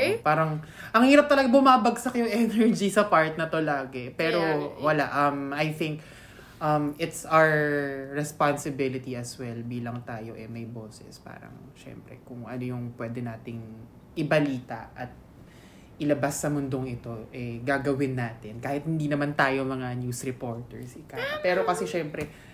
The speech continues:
Speaker 1: ito eh hindi nababalita masyado sa mainstream media. So, amplify, ika nga.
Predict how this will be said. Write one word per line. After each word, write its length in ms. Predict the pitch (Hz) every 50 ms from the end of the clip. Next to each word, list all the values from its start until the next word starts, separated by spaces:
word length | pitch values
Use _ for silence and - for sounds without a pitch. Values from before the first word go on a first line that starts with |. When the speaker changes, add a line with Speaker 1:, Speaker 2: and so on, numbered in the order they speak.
| - - -
Speaker 1:
ito 240 | - - 208 208 220
eh 80 | 202 208
hindi 320 | 214 220 220 196 208 208
nababalita 800 | 208 208 185 202 202 190 196 202 196 196 185 175 185 190 180 180
masyado 480 | 180 180 190 - 208 185 170 165 180 175
sa 400 | - 196 185 175 175 170 143 147
mainstream 480 | 156 160 160 160 160 156 165 170 160
media. 400 | 156 156 151 143 135 135 139 139
So, 480 | 135 - 160 147 147 143 143 139 139 135 - - - - -
amplify, 720 | 190 202 214 208 208 - 208 202 196 196 - - 156 147
ika 380 | 135 135 139 143 139 - 147 131 123
nga. 160 | 120 117